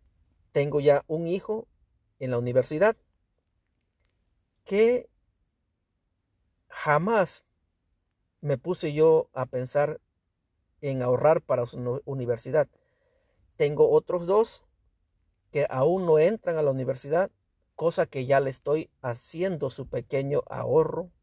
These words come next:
para cuando ellos lleguen a la universidad, gracias a estos libros que estoy leyendo hoy en día. Continuamos. Paga la casa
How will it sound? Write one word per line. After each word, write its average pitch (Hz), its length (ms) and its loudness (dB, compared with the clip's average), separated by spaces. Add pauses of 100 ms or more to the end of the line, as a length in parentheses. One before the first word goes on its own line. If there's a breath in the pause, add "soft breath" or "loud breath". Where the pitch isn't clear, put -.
(280)
para 120 240 -4
cuando 120 320 -2
ellos 131 360 -2
lleguen 123 360 -6
a 110 60 -6
la 113 100 -2
universidad, 113 520 -2 (1500 soft breath)
gracias 175 540 0 (300)
a 135 240 -2
estos 135 480 -6
libros 185 420 -4
que 117 340 -6 (280)
estoy 120 640 -4
leyendo 107 640 -10
hoy 104 200 -10
en 101 100 -16
día. - 300 -18 (1000)
Continuamos. 170 720 2 (1000)
Paga 202 260 4
la 214 160 4
casa 190 560 0